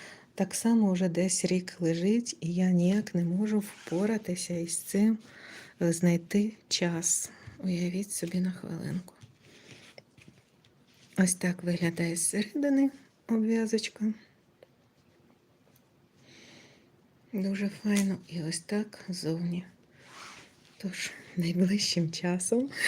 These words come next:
<laughs> я точно це зроблю. А чому мені, е, саме це сподобалося? Бо якщо в мене будуть довгі спиці, я можу просто через ці отвори їх залишити, і все одно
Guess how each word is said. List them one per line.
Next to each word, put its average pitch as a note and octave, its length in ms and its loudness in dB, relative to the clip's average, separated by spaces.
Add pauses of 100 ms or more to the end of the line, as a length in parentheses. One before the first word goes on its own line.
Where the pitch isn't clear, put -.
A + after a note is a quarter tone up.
(720)
<laughs> - 880 -16
я G3 200 6
точно F#3 460 2
це E3 260 -2
зроблю. F#3 560 0 (680)
А G3 120 4
чому A3 320 6
мені, G3 280 4 (120)
е, F#3+ 140 2
саме F#3 300 2
це F3+ 160 -4
сподобалося? F#3 720 -2
Бо E3+ 320 -2 (400)
якщо F#3 300 2
в G#3+ 40 8
мене F#3+ 260 6
будуть F3+ 280 0
довгі F3 380 0
спиці, C#4 480 -2
я F#3 200 2
можу G#3 340 2
просто F#3+ 420 -4
через F3+ 300 0
ці - 220 0
отвори G3+ 420 0
їх F3 200 0
залишити, F#3 680 -2
і - 60 -10
все - 240 -4
одно G#3 380 2